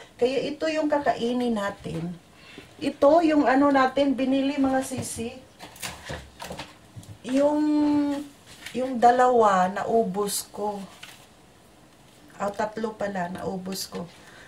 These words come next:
Masarap siya, yung ano. First time ko akong nakakain ng ganito. Hindi kasi ako mahilig sa mga cans. Hindi ako mahilig.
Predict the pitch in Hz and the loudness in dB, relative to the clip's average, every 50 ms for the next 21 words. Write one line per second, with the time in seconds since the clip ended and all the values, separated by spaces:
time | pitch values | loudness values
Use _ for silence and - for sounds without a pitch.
0 | - - - 254 302 311 311 392 381 370 381 370 370 - - - 302 254 226 214 | -20 -16 -4 -2 -2 0 2 2 2 4 4 2 2 0 -2 2 4 4 4 4
1 | 202 202 208 226 - - - - - - 277 254 262 247 240 247 226 226 214 202 | 2 0 -2 -4 -8 -14 -20 -20 -18 -12 -8 -6 -6 -6 -2 -2 -2 -2 -2 -4
2 | 202 220 226 - - - - - - - - - - - 320 330 339 - - 381 | -6 -6 -8 -12 -16 -20 -20 -20 -20 -20 -20 -20 -14 -8 -4 -4 -4 -4 -2 -2
3 | 381 359 349 330 - 349 339 - 339 311 320 311 311 311 302 - 311 294 285 - | -2 -2 -2 -2 -4 -4 -4 -2 -4 -4 -4 -4 -6 -8 -8 -4 -2 0 0 0
4 | - 262 262 262 254 240 226 233 233 233 226 - - 247 240 302 311 330 349 - | -2 -4 -4 -4 -4 -2 -2 0 0 0 -4 -4 -4 -2 -2 -2 -2 -2 -4 -4
5 | 349 349 - 359 349 - 311 302 302 302 294 302 294 285 285 - - 277 254 247 | -4 -2 0 -2 -2 0 0 0 0 0 2 0 0 -2 -2 -6 -8 -6 -4 -4
6 | 240 233 202 - - - - 208 214 214 226 233 233 233 233 233 233 240 233 - | -2 -2 -4 -4 -8 -8 -6 -2 0 2 2 2 2 2 0 0 -2 -4 -4 -6
7 | - - 226 226 220 226 226 233 226 226 220 220 214 208 208 208 202 185 | -8 -8 -8 -10 -8 -6 -6 -4 -4 -4 -4 -6 -6 -6 -6 -8 -8 -8